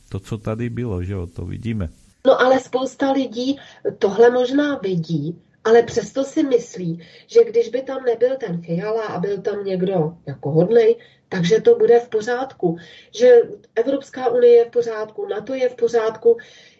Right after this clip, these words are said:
Speaker 2: Oni vidí ty, tu chybu jenom v těch figurkách. A to, to mě děsí, protože oni,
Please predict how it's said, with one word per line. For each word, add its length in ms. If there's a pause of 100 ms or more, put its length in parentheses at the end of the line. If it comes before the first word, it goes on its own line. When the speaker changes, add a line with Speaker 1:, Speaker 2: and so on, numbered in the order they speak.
(640)
Speaker 2:
Oni 300
vidí 600
ty, 260 (720)
tu 120
chybu 300
jenom 340
v 80
těch 240
figurkách. 720 (640)
A 180 (140)
to, 340
to 180
mě 240
děsí, 600 (440)
protože 440
oni, 340